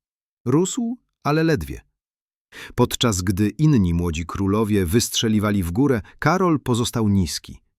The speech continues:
Jego głos, zamiast się pogłębić, pozostał wysoki i cienki. Owłosienie na ciele? Prawie żadne. Cechy, które świadczyły o tym, że chłopiec staje się mężczyzną, po prostu się nie pojawiły.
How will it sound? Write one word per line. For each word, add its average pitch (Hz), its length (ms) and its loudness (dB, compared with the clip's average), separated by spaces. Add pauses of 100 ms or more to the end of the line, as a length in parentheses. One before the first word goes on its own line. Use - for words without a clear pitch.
(120)
Jego 95 220 -2
głos, 98 400 -2
zamiast 78 380 -8
się 82 200 -4
pogłębić, 101 720 -2
pozostał 151 420 -2
wysoki 101 640 -2
i 73 120 -12
cienki. - 520 -8 (600)
Owłosienie 95 560 0
na 80 140 -4
ciele? 120 340 -6 (400)
Prawie 127 260 2
żadne. 73 440 -8 (920)
Cechy, - 440 2
które 107 340 -2
świadczyły 165 600 -2
o 147 120 -2
tym, 147 220 0
że 101 180 0
chłopiec 127 540 0
staje 117 340 -2
się 110 140 -2
mężczyzną, 101 720 0 (360)
po 170 120 0
prostu 131 380 -2
się 85 280 -4
nie 101 140 2
pojawiły. 76 500 -8